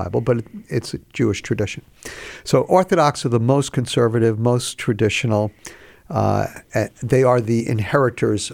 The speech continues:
of the Pharisaic tradition and, uh, most conservative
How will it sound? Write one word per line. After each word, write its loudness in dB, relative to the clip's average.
of 0
the 2
Pharisaic 0
tradition 0
and, 0
uh, 2
most 2
conservative -2